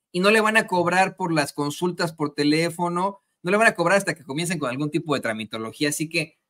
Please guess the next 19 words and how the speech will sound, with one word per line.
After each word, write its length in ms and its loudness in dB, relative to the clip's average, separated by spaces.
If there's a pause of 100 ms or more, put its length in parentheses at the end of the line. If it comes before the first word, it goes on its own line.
(140)
márqueles, 640 4
por 300 -4
favor, 320 -2
al 100 -6
siete 260 -8
siete 280 -14
tres, 420 -12 (300)
ocho 280 -8
cuatro 300 -8
siete, 320 -10
seis 240 -14
cuatro 240 -10
seis 240 -12
cinco. 300 -10
No 80 -2
sé 100 -4
si 180 -8
quiere 280 0
que, 240 -10